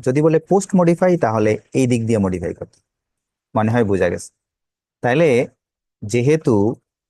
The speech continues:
আমাদেরকে এই কথা বলছে যে কি করতাম? প্রি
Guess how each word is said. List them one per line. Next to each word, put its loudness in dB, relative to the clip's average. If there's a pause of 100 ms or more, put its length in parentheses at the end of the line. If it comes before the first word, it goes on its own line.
(160)
আমাদেরকে 0 (840)
এই 0
কথা 0
বলছে -2 (540)
যে 0 (1400)
কি 0
করতাম? 0 (1040)
প্রি 2